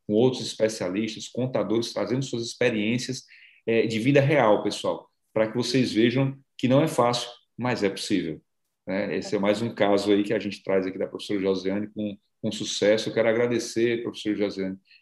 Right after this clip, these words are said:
a sua disponibilidade, né? Você que eu sei que é muito ocupada, <laughs> além de contadora,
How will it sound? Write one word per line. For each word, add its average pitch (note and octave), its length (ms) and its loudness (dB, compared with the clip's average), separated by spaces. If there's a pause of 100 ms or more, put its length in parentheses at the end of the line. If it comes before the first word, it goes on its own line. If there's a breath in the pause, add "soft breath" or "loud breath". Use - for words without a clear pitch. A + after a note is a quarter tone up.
(120 soft breath)
a F#2+ 80 -4
sua A2 540 6
disponibilidade, A2+ 1000 0 (320)
né? G2+ 180 -4
Você G#2 260 -2
que G#2+ 60 -2
eu G2+ 40 0
sei G#2+ 160 -2
que G#2 80 0
é G2+ 60 2
muito G2+ 200 -2
ocupada, G#2 760 0
<laughs> C3+ 760 0
além C#3+ 280 8
de C#3 140 6
contadora, C#3 1000 6